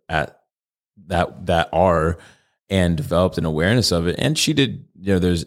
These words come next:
anger in ways that she was able to express it, but it, she's a very strong advocate for diversity and inclusion. She's over at Kansas University. She's a program coordinator,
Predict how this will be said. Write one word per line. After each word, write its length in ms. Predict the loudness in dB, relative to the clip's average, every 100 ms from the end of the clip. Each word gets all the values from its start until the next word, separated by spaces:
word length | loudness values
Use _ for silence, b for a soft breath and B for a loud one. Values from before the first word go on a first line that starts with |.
| _
anger 500 | 0 2 4 2 2 2
in 420 | 2 0 -2 0
ways 420 | 2 2 2 0
that 220 | 0 -2
she 160 | 0 0
was 120 | 2
able 200 | 2 0
to 120 | -2
express 500 | -4 -4 -2 0 0
it, 180 | 0 -2 -6 -20 _ -2
but 220 | -2 0
it, 300 | -2 -2 -4
she's 260 | 0 2 2
a 60 |
very 380 | 2 2 2 4
strong 420 | 0 0 0 2
advocate 600 | 0 0 0 -2 0 -2 -4
for 540 | -2 0 0 0 -2
diversity 580 | 0 0 2 0 2 2
and 80 | 2
inclusion. 560 | 2 2 2 2 2
She's 220 | 0 0
over 180 | 0 2
at 400 | 2 0 -2 -6
Kansas 400 | -8 -4 -2 0
University. 640 | 0 0 0 0 0 0
She's 320 | 0 0 0 -2
a 60 |
program 520 | -4 -4 0 2 0
coordinator, 800 | -2 0 0 2 2 2 2 -2